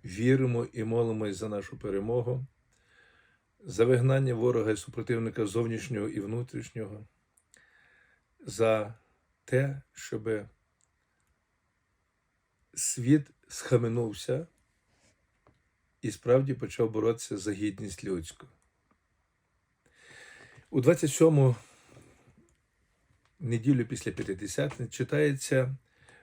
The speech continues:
уривок з послання святого апостола Павла до Ефесян, шостий розділ, десятий, сімнадцятий вірші. Отже, читаємо.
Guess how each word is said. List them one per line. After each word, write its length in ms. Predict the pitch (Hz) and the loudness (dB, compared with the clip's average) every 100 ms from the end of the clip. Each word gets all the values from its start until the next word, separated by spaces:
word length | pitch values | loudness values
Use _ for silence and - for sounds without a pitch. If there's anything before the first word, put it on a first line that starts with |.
| _ - | _ 4
уривок 480 | 135 131 139 139 | 6 8 4 0
з 80 | - | -8
послання 800 | - 120 - 123 135 135 123 123 - | -4 -4 2 4 4 2 0 -2 -6
святого 400 | - 113 135 123 | -6 -4 2 2
апостола 500 | 123 - 120 - 117 | 0 -4 -4 -2 -2
Павла 320 | 120 110 113 | 0 2 2
до 100 | 107 | 2
Ефесян, 640 | 104 - 107 - 127 135 139 | -2 -4 -6 0 0 0 -4
шостий 460 | - 120 110 - | -4 -2 -2 -6
розділ, 480 | 101 120 135 120 127 | -4 -2 -2 -2 -4
десятий, 560 | 98 98 - 123 127 98 | -4 -8 -4 -4 -6 -10
сімнадцятий 640 | - 92 90 - 82 73 | -10 -8 -8 -10 -10 -10
вірші. 480 | 69 69 - - - _ - | -10 -12 -14 -18 -20 _ -6
Отже, 280 | 156 143 127 | -4 -4 -8
читаємо. 680 | - - 87 80 76 73 | -10 -8 -4 -4 -4 -10